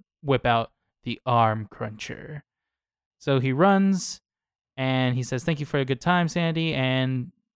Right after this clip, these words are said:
is laying in bed with Gary. And that night, he sees a advertisement,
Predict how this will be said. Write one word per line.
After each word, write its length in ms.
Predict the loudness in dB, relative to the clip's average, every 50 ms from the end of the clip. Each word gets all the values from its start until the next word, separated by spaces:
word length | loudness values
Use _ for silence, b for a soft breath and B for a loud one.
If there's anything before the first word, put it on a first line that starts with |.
| _ _
is 200 | -6 -6 -4 -2
laying 240 | 0 0 2 2 0
in 100 | 0 0
bed 200 | 0 0 0 0
with 200 | 0 -2 -4 -4
Gary. 380 | -4 -4 -4 -2 -4 -8 -10 -12 _ _ _ _ _ _ _ -6
And 120 | -2 0
that 200 | 2 2 2 2
night, 340 | 2 2 2 2 2 0 -4
he 180 | -10 -10 -10 -10
sees 460 | -8 -8 -6 -4 -4 -4 -4 -6 -10 _ -6
a 400 | -4 -2 -2 -2 -4 -4 -6 -8 -8 -4
advertisement, 880 | -2 -2 -2 -2 -4 -4 -4 -4 -4 -4 -4 -6 -6 -8 -8 -10 -14